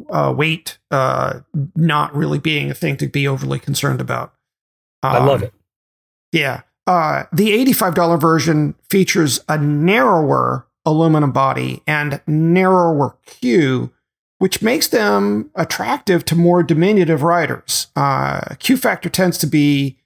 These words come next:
Speaker 1: uh, more of a deal for, uh, people with shorter legs.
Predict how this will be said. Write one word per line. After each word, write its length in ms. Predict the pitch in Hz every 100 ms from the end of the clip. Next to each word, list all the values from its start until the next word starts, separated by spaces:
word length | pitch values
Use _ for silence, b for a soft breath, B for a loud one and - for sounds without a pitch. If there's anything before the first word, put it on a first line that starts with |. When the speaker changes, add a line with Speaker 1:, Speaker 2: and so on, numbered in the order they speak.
| _ _ -
Speaker 1:
uh, 360 | 135 131 127 -
more 240 | 147 180
of 80 | 220
a 60 | 185
deal 360 | 175 160 165
for, 600 | 151 - 135 135 135 135 - _ -
uh, 240 | 131 131
people 320 | 127 170 165
with 100 | 147
shorter 400 | - - 147 139
legs. 600 | 131 156 135 117 - -